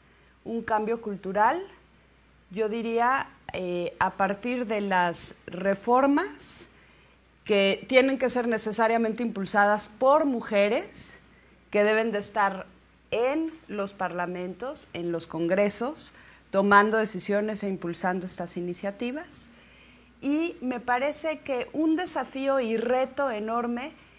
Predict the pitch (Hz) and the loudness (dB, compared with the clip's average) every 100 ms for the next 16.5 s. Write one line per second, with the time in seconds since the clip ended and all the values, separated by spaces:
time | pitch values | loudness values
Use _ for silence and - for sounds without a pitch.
0 | - - 247 285 285 277 262 262 247 226 | -14 -4 0 2 0 2 2 4 4 4
1 | 247 254 233 226 208 190 175 - 170 - | 4 4 2 -2 -2 -4 -6 -6 -6 -4
2 | 185 180 - 151 151 131 - - - - | -4 -4 -6 -8 -6 -10 -14 -20 -20 -18
3 | - - - - - _ _ _ _ - | -16 -18 -20 -20 -20 _ _ _ _ -4
4 | 190 190 185 - - - 247 240 269 - | -2 -2 -4 -8 -10 2 4 4 2 2
5 | 240 233 247 - - 214 214 190 180 185 | 4 6 4 -4 -8 -4 0 0 0 -2
6 | 170 156 196 190 226 220 240 247 233 208 | -4 -4 -6 -2 0 0 0 -2 -4 -6
7 | 196 208 202 - 156 - - _ - 165 | -4 -6 -8 -8 -10 -10 -20 _ -10 -6
8 | 175 156 160 160 156 180 190 185 185 - | -4 -2 -2 0 4 6 6 4 -2 -4
9 | 156 156 156 151 151 175 185 190 180 160 | -6 -6 -8 -8 0 2 2 2 -2 -4
10 | 156 - 151 139 156 185 190 190 - 202 | -6 -8 -10 -8 -4 -2 0 -2 -4 -4
11 | 185 180 160 - 190 185 175 170 160 - | -2 -2 -4 -4 -2 -2 -4 -4 -8 -10
12 | 156 160 156 - 196 196 202 190 151 143 | -8 -8 -8 -8 -6 -4 -6 -8 -10 -12
13 | 151 151 147 - 226 254 254 269 262 262 | -8 -8 -10 -4 -2 -2 0 0 0 -2
14 | 233 196 196 202 247 359 359 254 208 190 | 0 2 2 0 0 0 -2 -2 -2 -2
15 | 175 175 175 190 190 190 208 196 185 - | -2 -4 -6 -2 -2 -2 -6 -8 -10 -8
16 | 185 175 180 170 | -6 -4 -4 -4